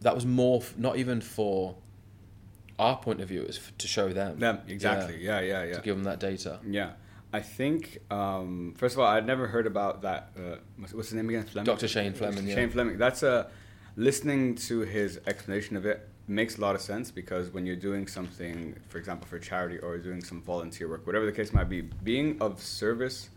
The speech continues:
Speaker 2: as people naturally gives us fulfillment.
Speaker 1: Yeah.
Speaker 2: You know what I mean? Um, for example, when I was, I used to work in sales, but I'm like, I'm selling, I don't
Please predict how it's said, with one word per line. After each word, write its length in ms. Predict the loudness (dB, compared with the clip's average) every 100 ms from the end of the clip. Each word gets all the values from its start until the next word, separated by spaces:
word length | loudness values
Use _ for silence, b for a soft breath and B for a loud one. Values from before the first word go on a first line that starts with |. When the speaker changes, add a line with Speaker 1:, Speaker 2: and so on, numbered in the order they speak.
| B B B B B
Speaker 2:
as 180 | -4 -4
people 320 | -4 -4 0 0
naturally 420 | 2 0 -2 -4
gives 300 | -2 -2 -2
us 180 | -6 -6
fulfillment. 460 | -12 -6 -6 -6 -12 -18 B
Speaker 1:
Yeah. 200 | -8 -6 -6
Speaker 2:
You 80 | -2
know 100 | 0
what 100 | 2
I 60 |
mean? 320 | 2 0 -2 -4
Um, 300 | -2 0 0
for 80 | -4
example, 320 | -4 -6 -4
when 120 | -4 -2 0
I 20 |
was, 260 | 0 -2 -4
I 120 | -2
used 140 | 0 0
to 60 |
work 180 | -2 -2
in 60 | -4
sales, 460 | 2 4 4 2
but 200 | -2 -8
I'm 200 | -6 -6
like, 240 | -4 -6 -10 -16 -16
I'm 200 | -12 -12
selling, 480 | -10 -10 -10 -12 -16 -20 -20 -14
I 60 | -8
don't 180 | -6